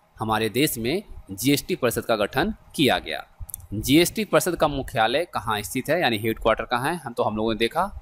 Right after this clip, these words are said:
बात भी किया, न्यू दिल्ली में है। ठीक है, तो ऑप्शन यहाँ पे सी करेक्ट रहेगा। अब देखिए, वित्त आयोग का गठन किया जाता है, कितने वर्ष के लिए वित्त आयोग का गठन किया जाता है? तो यहाँ पे अगर सही आंसर पूछा जाए तो होगा पाँच वर्ष के लिए।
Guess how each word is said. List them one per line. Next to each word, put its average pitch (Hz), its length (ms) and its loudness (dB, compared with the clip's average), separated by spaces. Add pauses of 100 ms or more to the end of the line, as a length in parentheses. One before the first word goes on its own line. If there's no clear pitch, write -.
बात 101 220 2
भी 123 100 -2
किया, 143 280 2 (360)
न्यू 117 120 6
दिल्ली 117 260 2
में 127 120 -2
है। 175 160 -4 (140)
ठीक 120 120 -2
है, 175 60 2
तो 131 100 4
ऑप्शन 110 220 2
यहाँ 113 200 -2
पे 117 80 -2
सी 165 280 -4 (380)
करेक्ट 131 280 2
रहेगा। 87 320 -10 (440)
अब 156 140 4
देखिए, 165 460 0
वित्त 151 440 0
आयोग 127 240 6
का 151 120 4
गठन 131 360 -4
किया 95 300 -6
जाता 95 320 -4
है, 120 140 -12
कितने 196 320 0
वर्ष 131 280 2
के 107 120 -6
लिए 107 220 -2
वित्त 127 300 0
आयोग 104 260 2
का 131 120 4
गठन 131 440 -6 (400)
किया 151 260 4
जाता 85 320 -6
है? - 160 -16 (1300)
तो 131 100 4
यहाँ 131 300 4
पे 190 80 0
अगर 185 200 0
सही - 440 -4
आंसर 151 320 -2 (380)
पूछा 117 220 0
जाए 135 240 2
तो 120 160 -4
होगा 113 240 2
पाँच 98 320 -2
वर्ष 127 220 0
के 156 100 0
लिए। 160 280 0